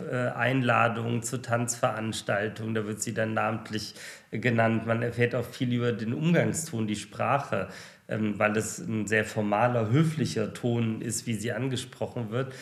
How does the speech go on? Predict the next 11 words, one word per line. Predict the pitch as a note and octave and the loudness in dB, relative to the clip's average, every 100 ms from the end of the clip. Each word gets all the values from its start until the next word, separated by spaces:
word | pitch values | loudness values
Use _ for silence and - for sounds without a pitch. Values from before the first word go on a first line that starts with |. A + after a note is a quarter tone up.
| - - - | -16 -18 -4
Und | B2+ | 0
gleichzeitig | A2+ B2 C3+ D#3 C#3 C#3+ | 6 6 6 4 4 2
können | - D3 C#3+ | 4 2 4
Sie | C#3+ | 2
dann | C3+ C3+ C3 C3 C3 - - | 6 6 6 2 -2 -8 -4
lesen, | A#2+ B2 C#3 C#3+ D3+ D3+ D3+ D#3+ | 2 4 4 4 2 2 0 -2
wie | B2 B2+ C3 | -4 -2 0
sie | C3 | 0
das | A#2 A#2+ - | 0 0 0
empfunden | B2+ - E3+ F3 A#2+ A2+ A2+ - - | -2 2 6 8 8 4 -2 -4 2
hat, | B2 - - | 2 2 -6